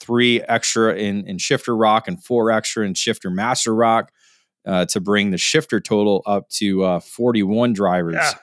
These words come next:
Speaker 2: that's what
Speaker 1: uh,
Speaker 2: I was
Speaker 1: for
Speaker 2: going
Speaker 1: the
Speaker 2: with
Speaker 1: two
Speaker 2: there next.
Speaker 1: categories. You know, that's
Speaker 2: Forty-one. Yeah.
Speaker 1: that's, uh, you know, again, that's the focus. So right now, shifter, hundred C C, and, and again, the cadet divisions with, uh, with a total of twenty-four drivers in micro and mini. So, uh,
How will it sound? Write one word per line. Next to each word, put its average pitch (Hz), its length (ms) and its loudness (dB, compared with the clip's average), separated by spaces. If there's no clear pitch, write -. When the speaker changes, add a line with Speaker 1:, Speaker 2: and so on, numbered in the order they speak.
Speaker 2:
that's - 160 -12
what - 20 -8
Speaker 1:
uh, 90 100 2
Speaker 2:
I - 20 4
was 135 80 0
Speaker 1:
for 120 60 -10
Speaker 2:
going 139 120 4
Speaker 1:
the - 60 0
Speaker 2:
with 120 80 -4
Speaker 1:
two 131 60 2
Speaker 2:
there 127 80 2
next. 127 100 2
Speaker 1:
categories. 90 500 -2
You - 60 -6
know, - 80 -4
that's - 100 2
Speaker 2:
Forty-one. 139 480 2
Yeah. 131 100 -6
Speaker 1:
that's, - 320 0
uh, 104 340 4
you 107 140 -2
know, 107 100 -2
again, 98 380 0
that's 107 280 0
the 120 80 -4
focus. 117 440 -2
So - 160 -2
right 104 240 0
now, 117 220 2
shifter, 117 580 0
hundred 113 340 -2
C 110 220 -2
C, 117 400 0
and, 101 280 -4
and 107 160 2
again, 113 300 2
the 95 40 -2
cadet 117 440 0
divisions 104 600 -2
with, 101 320 -2
uh, 104 120 -4
with 95 160 -6
a 95 40 -6
total 104 320 0
of 90 80 -6
twenty-four 113 520 -2
drivers 101 560 0
in 95 140 -2
micro 98 420 2
and 95 120 0
mini. 101 300 0
So, 95 380 0
uh, 95 260 2